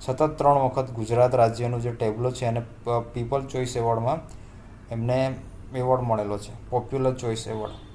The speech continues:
બરાબર છે. તો વાત કરશું કે અનરપુરથી, અ,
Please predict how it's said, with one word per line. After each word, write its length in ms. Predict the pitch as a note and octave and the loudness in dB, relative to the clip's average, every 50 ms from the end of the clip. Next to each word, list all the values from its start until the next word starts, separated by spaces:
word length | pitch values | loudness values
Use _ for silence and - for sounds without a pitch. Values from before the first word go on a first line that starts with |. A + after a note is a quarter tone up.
| - - - - - - - - - - - - | -16 -16 -16 -16 -16 -16 -16 -16 -16 -14 -8 -2
બરાબર 320 | A#2+ A#2 B2 C3 C#3+ C#3 | 0 2 2 2 0 -2
છે. 120 | - D3+ - - - - - - - - - - - - - - - - - - - - - - - - - - - - - - - - - - - - - - - - - - - - - - - - | -4 -6 -8 -8 -10 -16 -16 -16 -16 -16 -16 -16 -16 -14 -16 -16 -16 -16 -16 -16 -16 -16 -16 -16 -16 -18 -18 -16 -16 -16 -16 -16 -16 -16 -16 -16 -16 -16 -16 -16 -16 -16 -16 -16 -16 -16 -16 -14 -4 2
તો 160 | C#3+ D3 D3 | 4 6 10
વાત 280 | C#3+ C#3 C#3+ C#3+ - | 12 12 12 10 8
કરશું 280 | - E3 D#3 D#3 F3 E3 | 4 2 2 2 0 2
કે 60 | D3+ | 4
અનરપુરથી, 720 | C#3+ C#3+ D3 D3+ D3+ D3+ D3+ D3+ D3+ D3 D3+ D3+ D3+ D3+ - | 6 6 6 6 4 4 0 -2 0 0 0 0 2 2 4
અ, 100 | D3 | 8